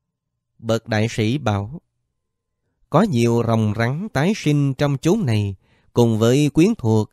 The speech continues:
thê nhi, nô tỳ của chúng. Vậy xin đại vương đừng sát hại chúng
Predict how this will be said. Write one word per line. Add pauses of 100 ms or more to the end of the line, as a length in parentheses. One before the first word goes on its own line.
(160)
thê
nhi, (240)
nô
tỳ
của
chúng. (760)
Vậy
xin
đại
vương (260)
đừng
sát
hại
chúng